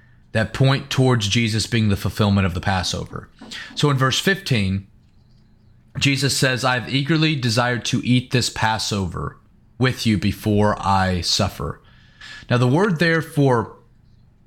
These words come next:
Passover is Pascha, which can refer to the Passover itself,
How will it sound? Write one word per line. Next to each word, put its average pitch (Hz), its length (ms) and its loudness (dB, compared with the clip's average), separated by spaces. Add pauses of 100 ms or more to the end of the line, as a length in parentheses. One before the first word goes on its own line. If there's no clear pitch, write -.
(260)
Passover 101 960 -2 (600)
is 113 640 0 (380)
Pascha, - 680 -2 (1080)
which - 800 0 (240)
can 147 180 0
refer 160 380 0
to - 120 -4
the 127 140 0
Passover 131 640 0
itself, 110 680 -2